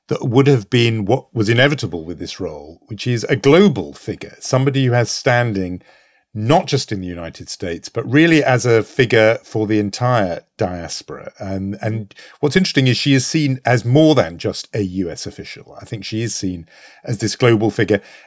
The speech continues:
And that is because she has got this kind of moral authority, partly because of the battle with David Irving. You know, she was in the movie, et cetera, but also just because of her consistency and vigor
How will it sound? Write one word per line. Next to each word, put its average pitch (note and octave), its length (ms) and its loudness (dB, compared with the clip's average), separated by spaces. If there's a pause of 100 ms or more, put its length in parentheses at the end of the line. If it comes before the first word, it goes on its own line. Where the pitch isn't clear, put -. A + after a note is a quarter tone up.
And A#2 200 0
that D#3 120 4
is C#3 120 -2
because B2+ 320 0
she B2+ 300 -2
has A#2+ 340 -2
got C3 180 -2
this B2 160 -4
kind A#2+ 180 -4
of A2+ 80 -2
moral A#2+ 360 6
authority, C3 500 0
partly A2+ 380 -4
because F2+ 320 -10
of E2+ 80 -14
the D#2+ 240 -12
battle D#2+ 600 -10
with E2 280 -12
David E2+ 280 -8
Irving. F2 520 -8
You D#2+ 60 -14
know, E2 180 -14
she D#2 160 -18
was D2+ 120 -20
in E2 140 -14
the F2 80 -10
movie, E2+ 300 -10
et D2 120 -18
cetera, - 440 -12 (420)
but A#2 140 0
also C3 240 2
just B2 240 0
because G#2+ 260 -2
of F#2 80 -6
her F#2+ 100 -6
consistency F#2+ 1080 -8
and F2+ 520 -10 (460)
vigor G2 540 -4